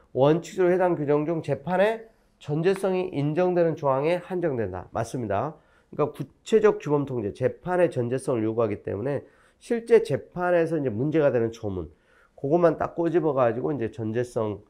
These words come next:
재판의 전제성이 인정되는 조항에 한해서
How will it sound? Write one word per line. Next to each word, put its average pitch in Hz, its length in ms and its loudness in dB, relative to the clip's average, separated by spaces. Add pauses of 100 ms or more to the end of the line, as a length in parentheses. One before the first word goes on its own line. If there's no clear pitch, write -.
(320)
재판의 131 400 -2
전제성이 120 520 -2
인정되는 127 460 0
조항에 117 360 0
한해서 120 580 0